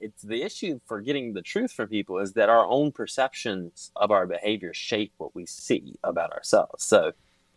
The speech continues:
you'll have people, we see this, it's actually pretty well documented with the people that game too much. So people that think they're addicted to games, um, if you actually measure how much time they're spending on games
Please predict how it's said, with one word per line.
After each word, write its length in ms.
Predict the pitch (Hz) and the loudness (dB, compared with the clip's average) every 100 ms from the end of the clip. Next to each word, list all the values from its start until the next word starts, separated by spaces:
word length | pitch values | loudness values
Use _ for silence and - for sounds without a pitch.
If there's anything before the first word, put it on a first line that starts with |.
| - _ | -20 _
you'll 140 | 123 117 | 4 6
have 320 | 131 185 - | 6 4 0
people, 240 | 95 82 | -6 0
we 80 | 107 | 0
see 200 | - 196 | 2 6
this, 340 | 165 - - - | 4 4 -8 -4
it's 180 | 120 | 2
actually 320 | 135 131 143 107 | 2 4 0 0
pretty 200 | 123 117 | 0 4
well 180 | 104 | 6
documented 600 | 101 101 - 110 101 92 | 6 4 2 -6 -4 -6
with 160 | 95 - | -8 -2
the 280 | 92 92 87 | 2 2 2
people 320 | - 117 101 92 | -2 -6 -2 0
that 180 | 92 _ _ 110 98 | 0 _ _ -16 -6
game 460 | 113 120 143 135 107 | 0 2 2 0 -2
too 180 | 104 | -4
much. 480 | 87 73 - - - _ _ _ _ _ _ _ | -6 -8 -6 -6 -6 _ _ _ _ _ _ _
So 160 | - - | -4 4
people 240 | 156 143 | 6 6
that 180 | 127 - - | 2 -2 4
think 220 | 127 - | 4 6
they're 160 | 127 | 4
addicted 340 | 110 113 113 - | 6 2 -2 0
to 80 | 92 | 2
games, 800 | 101 123 92 78 110 - - - | 4 4 0 -4 -8 -8 -8 -10
um, 320 | 98 95 90 - | -8 -8 -8 -10
if 160 | 92 | 0
you 80 | 110 | 6
actually 280 | 113 - 107 | 6 6 0
measure 420 | 98 98 101 104 | 4 4 6 4
how 140 | 113 | 0
much 260 | 104 - - | -2 -2 -2
time 240 | 107 98 | -4 -2
they're 80 | 92 | -4
spending 360 | - 104 95 92 | -4 -6 -4 -6
on 160 | 87 | -6
games 680 | 90 107 87 78 - - - | -4 -4 -4 -12 -12 -12 -12